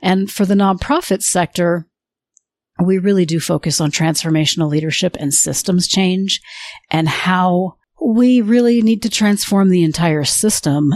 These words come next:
that nonprofits work within, whether it's the healthcare system or food and agriculture systems or education systems or, you know, you name it. The nonprofits are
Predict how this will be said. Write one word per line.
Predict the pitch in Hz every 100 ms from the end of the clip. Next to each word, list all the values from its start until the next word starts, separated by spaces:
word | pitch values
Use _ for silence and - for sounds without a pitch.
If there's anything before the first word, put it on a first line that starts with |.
| -
that | 160 160
nonprofits | 175 151 147 160 147 - 147 - -
work | - 156 151 170 -
within, | 147 131 - 165 143 107 135
whether | 147 151 143
it's | 139 - 262
the | 165
healthcare | 135 180 - - 139
system | - - - - 127 131
or | 160 151 147
food | 135 - 180 165
and | 151
agriculture | 165 175 165 165 165 -
systems | - - - - 139 143 131 -
or | 156 151 147 151
education | 151 151 - 226 233 175 156
systems | 131 127 - 131 127 123
or, | - 156 160 151 151 151 - - - - - - _ -
you | 190
know, | 175 143 160 _
you | - 190
name | 180 170
it. | 143 - -
The |
nonprofits | 160 160 160 175 160 170 147 147
are | 143